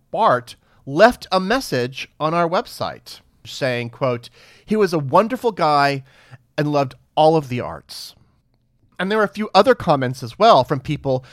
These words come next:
who were in line that very day on February seventh, nineteen sixty-three. One reader named Sonia writes, quote, "I was there too on that freezing February morning.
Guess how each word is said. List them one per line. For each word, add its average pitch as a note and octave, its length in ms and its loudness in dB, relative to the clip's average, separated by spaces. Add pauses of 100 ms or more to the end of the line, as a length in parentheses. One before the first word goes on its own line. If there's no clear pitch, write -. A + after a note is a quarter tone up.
(180)
who G#3+ 140 -2
were G#3 200 2
in D#3+ 180 -2
line D#3 480 2 (240)
that E3+ 420 2 (100)
very E3+ 500 0
day A#2 560 0 (180)
on D3+ 140 -2
February D#3 440 -2
seventh, C3 600 -4 (140)
nineteen D3 420 -4
sixty-three. B2 800 -8 (520)
One A3+ 260 0
reader F#3 280 -2
named C#3 240 -4
Sonia F3+ 800 0
writes, B2 500 -4
quote, B2 480 -4 (440)
"I C#4 140 4
was C4 200 -2
there G#3 180 4
too F#3 520 -2
on C3+ 160 -4
that B2+ 180 -6
freezing C3+ 480 -4
February B2 520 -2
morning. A#2+ 500 -4